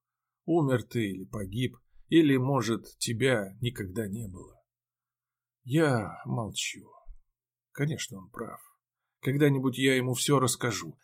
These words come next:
Но сейчас не время. Нужно решить, как его спрятать. Это сейчас важнее всего. "Потом мы обсудим и это", твердо говорю я ему, "а сейчас послушай меня.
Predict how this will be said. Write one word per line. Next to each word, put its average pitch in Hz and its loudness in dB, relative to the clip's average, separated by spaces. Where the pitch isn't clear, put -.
Но 143 2
сейчас 143 4
не 147 4
время. 131 -2
Нужно 131 2
решить, 127 2
как 131 0
его 120 0
спрятать. 123 0
Это 127 -4
сейчас - 0
важнее 117 -4
всего. - -6
"Потом 110 0
мы 123 -4
обсудим 117 -2
и 127 -2
это", - -6
твердо 120 4
говорю 113 2
я 107 2
ему, 110 -2
"а 113 0
сейчас 120 2
послушай 113 -2
меня. 90 -10